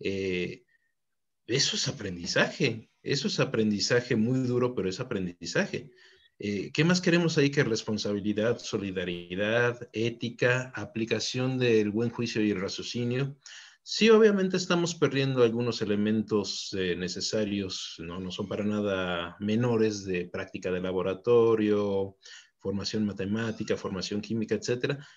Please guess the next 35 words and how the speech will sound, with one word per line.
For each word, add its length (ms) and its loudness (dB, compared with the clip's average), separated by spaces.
pero 120 2
eso 140 0
lo 140 2
podemos 320 6
re-, 240 6
eh, 120 2
reponer. 420 0
Y 120 0
en 100 2
cambio 300 6
esta 220 2
dura 220 4
experiencia, 600 0
aunque 180 0
no 100 2
la 120 4
buscamos, 680 -2
nos 160 -2
está 240 0
dando 260 4
un 100 2
aprendizaje 1000 -2
a 100 -12
todos 220 0
como 200 -4
sociedad 500 -2
que 80 -6
de 80 2
otra 200 2
forma, 600 0
pues, 360 -6
quizás 300 -2
nunca 220 -4
hubiéramos 400 2
adquirido. 420 -6